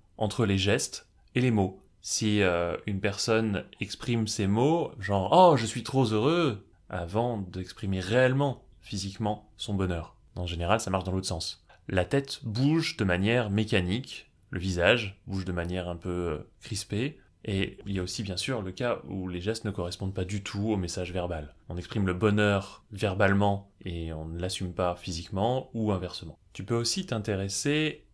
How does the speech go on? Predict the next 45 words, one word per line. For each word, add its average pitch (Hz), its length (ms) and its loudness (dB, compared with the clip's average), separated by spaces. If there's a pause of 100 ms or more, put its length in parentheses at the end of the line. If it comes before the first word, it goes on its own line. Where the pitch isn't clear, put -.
(140)
aux 120 140 2
interactions 123 640 4
que 113 100 -4
tu 107 220 0
as 107 60 6
avec 98 180 2
la 95 80 0
personne 104 340 0
en 95 120 0
face. - 420 -6 (300)
Est-ce - 120 -4
qu'elle 113 140 0
est 113 40 6
en 107 100 6
mouvement 135 800 2 (260)
pour 101 160 -2
aller 104 200 0
dans 110 120 -2
une 101 140 0
direction 101 460 0
hors 123 140 6
de 127 80 4
ta 123 140 6
portée, 123 380 2
par - 100 -8
exemple ? 92 240 -2
Est-ce 92 120 -4
qu'elle 95 140 -2
se 104 80 -4
dirige 98 300 0
vers 95 140 -2
la 95 100 0
sortie 131 380 -2
ou 113 80 -2
est-ce 104 100 -4
qu'elle 95 180 -4
tente 151 300 0
de 123 60 0
se 107 60 -2
diriger 107 280 -2
en 107 80 0
permanence 104 380 -2
vers 107 100 -2
la 101 80 0
sortie ? 120 400 -8